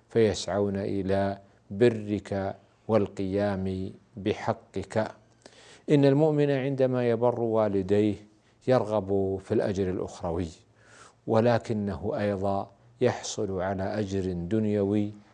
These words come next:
من خلال بر الأبناء به. إن بر الوالدين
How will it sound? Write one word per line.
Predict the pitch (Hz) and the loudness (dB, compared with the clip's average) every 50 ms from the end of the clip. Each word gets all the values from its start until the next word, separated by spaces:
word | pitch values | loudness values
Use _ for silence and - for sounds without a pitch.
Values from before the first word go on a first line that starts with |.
| _ _ - | _ _ -6
من | 110 101 | -6 -6
خلال | 87 - - 104 98 101 104 101 98 98 98 | -6 -6 -6 -2 0 0 0 0 0 0 -2
بر | 87 92 113 110 104 101 98 98 98 95 85 | 0 2 2 2 0 -2 -4 -2 -2 -2 -2
الأبناء | 90 - - 113 101 92 98 90 90 101 101 101 110 139 131 104 98 98 95 98 104 - _ _ _ _ _ - | -4 -6 -6 -6 -6 -6 -6 -4 -2 -2 0 0 0 -2 -2 -2 -2 -2 -2 -4 -6 -10 _ _ _ _ _ -6
به. | 98 107 101 - 92 107 104 98 95 - - _ _ _ _ _ _ - - - - _ - | -4 -2 -2 0 0 0 0 -2 -4 -8 -18 _ _ _ _ _ _ -20 -20 -20 -8 _ 0
إن | 139 131 127 123 | 2 4 4 4
بر | 120 143 147 131 135 143 | 4 4 4 4 4 4
الوالدين | 135 127 135 131 127 123 120 113 104 113 120 123 123 120 123 127 131 | 4 6 4 4 4 4 2 2 2 2 2 2 2 0 -2 -6 -8